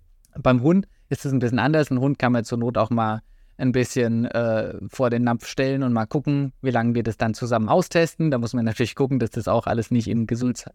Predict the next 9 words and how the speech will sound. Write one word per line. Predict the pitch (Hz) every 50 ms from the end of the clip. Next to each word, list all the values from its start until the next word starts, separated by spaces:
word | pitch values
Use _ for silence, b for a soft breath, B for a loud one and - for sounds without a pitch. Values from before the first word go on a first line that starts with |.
| - -
gesundheitsschädliche | - 131 123 139 143 - - 127 120 107 - - - - 127 117 - 123 117 - - 120 113 113
Richtungen | 113 151 147 - - 147 139 135 131 123
geht. | - 131 131 127 - - _ - _ _ -
Aber | - 123 120 123 120
da | 117 110
hat | 120 117 -
man | 120 113 113 113 113 120 - _ -
deutlich | 131 131 127 - 117 110 -
mehr | 127 127 135 147 151 147 143